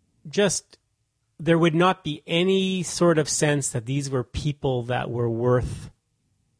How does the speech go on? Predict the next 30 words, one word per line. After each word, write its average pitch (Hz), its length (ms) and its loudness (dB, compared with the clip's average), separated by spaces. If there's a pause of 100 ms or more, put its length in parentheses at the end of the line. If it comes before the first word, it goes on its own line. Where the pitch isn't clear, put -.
(340)
saving. 117 800 0 (1400)
It 139 60 0
would 135 100 4
be 127 120 0
better 139 340 2
if 131 180 0
they 127 140 0
were 120 160 4
wiped 120 300 0
off 123 260 -4
the - 80 -12
face 135 260 -8
of - 80 -10
the - 160 -8
earth. - 260 -14 (440)
And 131 160 -4
so 127 440 2 (220)
the 143 100 -2
call 214 320 2
to 165 140 0
Jonah 151 380 2
is 123 540 -2 (340)
that 135 500 2
he 170 220 0
is 180 120 2
to 165 120 0
go 156 180 4
to 185 60 0
the 160 120 2
Ninevites 123 680 0